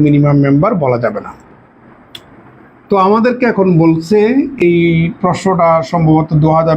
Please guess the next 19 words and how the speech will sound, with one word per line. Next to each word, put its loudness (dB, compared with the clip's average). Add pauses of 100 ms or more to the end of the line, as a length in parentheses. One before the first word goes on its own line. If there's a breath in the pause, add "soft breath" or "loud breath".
উনিশ 0
সালে 2 (200)
যশোর 0
বোর্ডে 2
আসছে। -4 (2500)
আহ, 2 (440 loud breath)
যে 2 (100)
সেটটা -2
আমরা 0 (120)
দেখতে -2
পাচ্ছি, 0 (220)
এই 2
সেটের 0
যদি 2 (120)
সুপ্রিমাম 2 (160)
এবং 2 (200)
ইনফিমাম 2 (140)
বিদ্যমান 2 (120)
থাকে -2